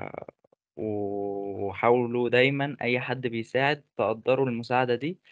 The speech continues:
وتشكروه عليها، ومش قصدي هنا على السيشن أصلًا، أنا قصدي عليكم انتوا طول السنة. آه، مع بعض، تيمات المواد، آه، أي حد ساعد، حاولوا دايمًا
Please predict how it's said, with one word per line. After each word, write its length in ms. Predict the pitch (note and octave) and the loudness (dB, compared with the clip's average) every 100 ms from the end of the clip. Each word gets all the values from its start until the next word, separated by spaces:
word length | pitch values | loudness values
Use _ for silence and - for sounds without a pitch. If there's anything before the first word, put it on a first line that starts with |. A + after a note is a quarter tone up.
| _ _ | _ _
وتشكروه 880 | A2+ A2 G#2+ A2 A#2+ - - A#2 C#3 | -2 0 0 0 -2 -6 -4 2 6
عليها، 500 | B2+ A2+ D3 F#3 G3 - _ _ - | 6 6 2 2 -2 -4 _ _ 0
ومش 320 | A#2 A#2 - | 4 4 4
قصدي 500 | - C#3+ C3 C3+ C#3 | 2 2 4 4 6
هنا 140 | D#3 B2 | 4 4
على 160 | A#2 | 4
السيشن 500 | A#2 A2+ - C#3 D3 | 2 2 0 2 0
أصلًا، 440 | C#3 - C3 - G#2+ _ _ _ - | 0 -2 -4 -8 -12 _ _ _ 0
أنا 140 | G#2 | 4
قصدي 260 | C3+ B2+ B2+ | 4 6 6
عليكم 500 | G#2 G#2 A#2 C3+ D3+ | 6 4 2 0 0
انتوا 420 | D#3 D#3 F#3 E3+ - _ _ _ | -2 -2 -2 -2 -8 _ _ _
طول 140 | - C#3 | 0 0
السنة. 400 | C3+ - F#2+ F#2 _ _ _ _ _ _ _ - - | 0 -4 -6 -8 _ _ _ _ _ _ _ -8 2
آه، 840 | G#2+ G#2 G#2 G#2 G#2 G2+ G2+ - _ _ _ | 6 6 6 4 2 0 -4 -8 _ _ _
مع 180 | G#2+ G#2+ | 4 6
بعض، 400 | G#2+ C#3+ D#3+ B2 _ _ _ - | 6 6 4 0 _ _ _ -6
تيمات 280 | A2 A#2 | -4 0
المواد، 540 | C3 A#2 A2 B2 C3+ A#2+ _ _ _ _ _ | 0 0 0 2 0 -4 _ _ _ _ _
آه، 600 | - A2 G#2+ G#2+ G#2 - - | 2 4 4 2 0 0 4
أي 180 | C#3 | 4
حد 340 | B2+ C3 B2 A#2+ | 2 -2 -6 -6
ساعد، 460 | B2 C3+ C3+ C#3 | -2 0 0 -2
حاولوا 380 | - B2+ C3 C3 | -6 -4 0 2
دايمًا 440 | B2+ C3+ C3+ C3+ | 2 2 2 -2